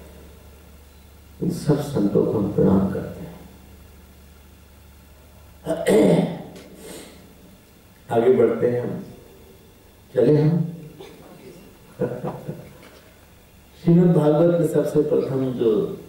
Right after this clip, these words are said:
है महात्म का है। देखो,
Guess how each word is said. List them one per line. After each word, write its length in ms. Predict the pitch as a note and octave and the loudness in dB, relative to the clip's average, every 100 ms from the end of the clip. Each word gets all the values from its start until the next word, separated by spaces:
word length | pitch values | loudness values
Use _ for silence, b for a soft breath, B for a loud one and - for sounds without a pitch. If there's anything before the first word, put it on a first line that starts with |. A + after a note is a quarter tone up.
| - - - - - - - | -20 -20 -20 -20 -20 -14 0
है 200 | B2 A#2+ | 2 4
महात्म 500 | A#2 A#2+ A#2 A#2 A2 | 2 2 0 2 2
का 140 | A2 | 4
है। 380 | G#2+ G2 F2+ - - - - - - - - - - - - - - - - - - - - - - | 4 2 -4 -8 -16 -20 -20 -20 -20 -20 -20 -20 -20 -20 -20 -20 -20 -20 -20 -20 -20 -20 -20 -20 -2
देखो, 580 | D3+ D3+ E3+ C#3 - - | 0 4 4 6 2 -2